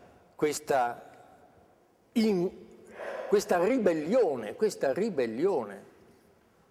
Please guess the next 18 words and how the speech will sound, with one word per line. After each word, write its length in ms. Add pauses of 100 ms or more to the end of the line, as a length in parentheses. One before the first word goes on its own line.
(380)
contro 300
ciò 220
che 140
è 40
evidente? 600 (1600)
Il 180
passato 720
come 480 (220)
qualcosa 520
di 320 (140)
incancellabile 1080
in 120
quanto 460
tale, 440
irredimibile, 1200 (180)
irredimibile, 960
no? 220
Perché 460